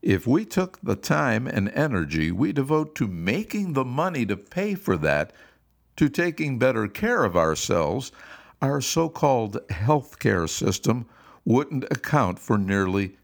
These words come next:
twenty percent of our G D P, much higher than any other developed nation. Yet,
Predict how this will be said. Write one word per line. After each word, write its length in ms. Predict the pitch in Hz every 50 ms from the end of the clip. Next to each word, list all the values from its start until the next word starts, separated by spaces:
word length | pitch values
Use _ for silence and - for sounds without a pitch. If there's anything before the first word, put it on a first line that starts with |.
| _ _
twenty 480 | - - - 123 117 110 92 95 101
percent 580 | 101 101 - 95 87 85 - - 135 123 90 73
of 140 | 87 90 90
our 160 | 85 82 85
G 300 | 73 67 82 85 87 87
D 220 | 78 85 85 80
P, 360 | - - - 156 135 90 87 - - - - - - _
much 600 | - 107 92 101 110 131 151 160 139 - - -
higher 440 | - - - 95 85 76 78 82 87
than 260 | 82 85 87 87 104 - -
any 300 | 131 131 113 95 92 -
other 300 | - 90 82 80 82 78
developed 600 | 76 85 73 71 82 78 76 76 76 - - -
nation. 460 | 104 113 131 120 - - - 95 87
Yet, 420 | 87 98 139 202 208 147 - -